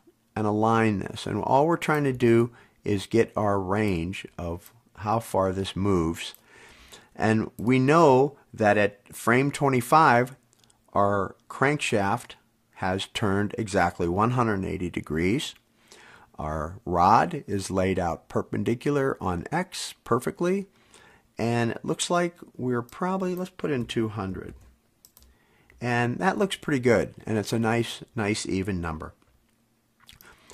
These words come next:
So what we wanna do now is come up and let's add our, uh, espresso tag. We can add it to the main null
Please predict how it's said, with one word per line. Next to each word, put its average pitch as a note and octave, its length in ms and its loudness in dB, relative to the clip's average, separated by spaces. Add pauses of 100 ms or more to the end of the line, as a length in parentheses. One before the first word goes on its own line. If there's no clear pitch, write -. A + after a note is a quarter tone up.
(120)
So - 160 2
what D#3+ 220 4
we E3+ 100 8
wanna E3 280 4
do B2+ 240 4
now G#2 440 2
is G2 320 0
come D#3+ 200 -2
up D3 340 0
and G#2 360 -4 (140)
let's B2+ 440 -2
add G#2 500 0
our, F#2 420 -2
uh, E2+ 340 -8 (200)
espresso B2 580 -4
tag. C#3+ 320 0
We A#2 140 -4
can G2+ 280 -4
add G#2+ 180 -2
it G2+ 120 -6
to - 80 -6
the F2+ 80 -4
main F2+ 380 -2
null F#2+ 380 -6